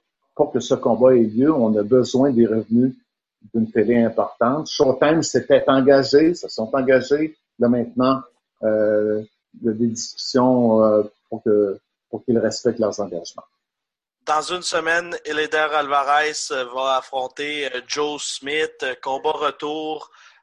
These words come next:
Speaker 2: Euh, on l'a vu sur des vidéos, euh, partagées sur les médias sociaux. Il semble être en, en grande forme. Même, euh, moi puis Laurent, on se disait, « Hey, je pense qu'on l'a jamais vu aussi, euh, aussi découpé, euh, au couteau comme ça. » Semble, euh, dans une forme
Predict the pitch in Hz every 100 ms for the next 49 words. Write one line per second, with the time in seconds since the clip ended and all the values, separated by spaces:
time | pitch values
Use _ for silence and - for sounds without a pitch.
0 | - 120 123 123 123 135 139 143 147 185
1 | - 165 151 139 143 139 131 143 147 151
2 | 160 165 160 139 135 135 - 139 131 156
3 | - 139 139 135 127 139 - 131 - 156
4 | 151 - 143 143 139 135 135 135 127 _
5 | _ _ _ - 127 123 131 143 139 -
6 | 160 151 143 160 147 135 127 127 135 -
7 | 131 135 147 135 - 151 127 127 113 -
8 | 139 165 - 131 123 123 120 139 135 131
9 | 160 147 - - 156 156 147 131 123 _
10 | _ _ _ 127 123 - 160 - 170 170
11 | 147 - 170 180 170 156 139 135 147 135
12 | - - 165 170 - 147 139 - 156 156
13 | 160 156 156 143 139 135 131 127 131 123
14 | 135 127 - 151 147